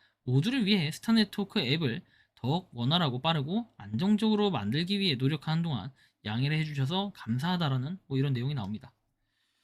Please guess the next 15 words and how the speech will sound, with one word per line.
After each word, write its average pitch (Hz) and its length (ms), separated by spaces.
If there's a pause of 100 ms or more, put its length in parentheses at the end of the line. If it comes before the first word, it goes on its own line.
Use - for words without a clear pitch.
(440)
여러분의 240 320
헌신은 240 600
저희에게 143 520
세상을 202 400
의미하며 135 480 (160)
여러분의 135 380
별이 117 200
기다리고 131 440
있다. - 300 (320)
이제 180 460 (120)
다시 - 260
참여해서 143 640 (240)
커뮤니티와 202 760
다시 147 200
연결하고 120 600